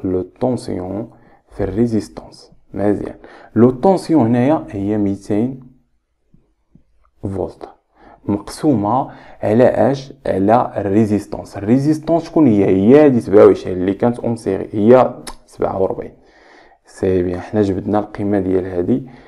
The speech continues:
هي ميتين مقسومة على سبعة وربعين. باش؟ بالفولت، هاكاك. آه، بالأمبير عفوًا.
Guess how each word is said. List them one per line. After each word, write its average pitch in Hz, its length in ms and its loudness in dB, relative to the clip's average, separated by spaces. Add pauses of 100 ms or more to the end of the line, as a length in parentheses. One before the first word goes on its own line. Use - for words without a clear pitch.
(180)
هي 95 480 -4 (240)
ميتين 92 920 -6 (320)
مقسومة 92 760 -8 (220)
على 92 280 -6 (120)
سبعة - 380 -16
وربعين. - 300 -20 (840)
باش؟ 135 320 2
بالفولت، 92 560 -2
هاكاك. 98 920 -10
آه، 104 200 6
بالأمبير 104 520 2
عفوًا. 95 300 -6